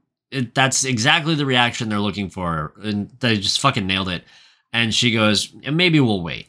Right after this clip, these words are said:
And he goes, "Oh, yeah, okay." And puts his pants back on, which, you know, that's a sign of restraint. That's good. That's a semblance of maturity.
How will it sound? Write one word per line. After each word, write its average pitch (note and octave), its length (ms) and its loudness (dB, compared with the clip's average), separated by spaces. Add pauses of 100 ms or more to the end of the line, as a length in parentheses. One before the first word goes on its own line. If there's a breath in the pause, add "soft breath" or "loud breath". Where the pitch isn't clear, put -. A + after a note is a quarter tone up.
And A#2 80 -2
he C3 80 4
goes, C3 300 2
"Oh, B3+ 160 6
yeah, B3+ 240 6
okay." G3+ 340 0
And E3+ 240 -2
puts E3 200 0
his - 80 -4
pants C#3 240 2
back G2+ 200 0
on, F#2 200 0
which, G#2 180 0
you A#2 80 4
know, F#2 180 0
that's D3+ 240 2
a B2 60 -4
sign G2+ 300 0
of E2+ 80 -8
restraint. G2+ 420 -4
That's C3+ 220 0
good. G2 320 -4
That's - 400 0 (560)
a A#2 80 2
semblance F#2+ 520 -2
of F#2 80 -6
maturity. F2 540 -4